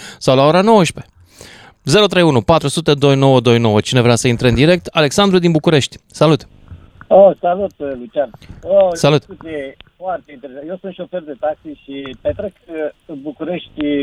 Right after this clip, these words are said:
Speaker 2: cred că zece ore pe zi sau poate și mai mult și fac între o sută și ceva până în două sute de kilometri. Aceste lucrări care sunt, uh, executate pe timp de zi, uh, nu numai că omoară tot traficul din București,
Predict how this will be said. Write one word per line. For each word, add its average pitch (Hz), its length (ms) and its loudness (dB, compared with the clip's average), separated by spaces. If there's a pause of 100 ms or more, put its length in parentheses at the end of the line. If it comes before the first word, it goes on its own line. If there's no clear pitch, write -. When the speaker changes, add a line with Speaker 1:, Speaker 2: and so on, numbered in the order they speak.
(440)
Speaker 2:
cred 202 280 0
că 165 360 2 (800)
zece 185 200 -8
ore 165 320 -2
pe 135 220 -8
zi 175 260 -8
sau - 140 0
poate 147 220 0
și 143 120 -14
mai 151 180 0
mult 151 320 -2 (200)
și 147 160 -12
fac 180 240 2
între 156 260 -8
o 147 160 -6
sută 170 360 -8 (100)
și 156 180 -14
ceva 156 400 -2
până 185 180 -8
în 151 120 -6
două 151 180 -2
sute 143 140 -12
de 131 200 -10
kilometri. 131 520 -8 (520)
Aceste 190 400 -4
lucrări 202 400 0
care 156 320 0
sunt, 185 280 -6
uh, 175 80 -6 (420)
executate 151 640 -6
pe 165 240 -12
timp 185 220 -10
de 147 220 -2
zi, 131 380 -6
uh, - 720 -6
nu 196 100 -4
numai 226 300 2
că 208 100 -6
omoară 196 460 2
tot 180 140 -14
traficul 175 440 -12
din 165 180 -16
București, - 600 -14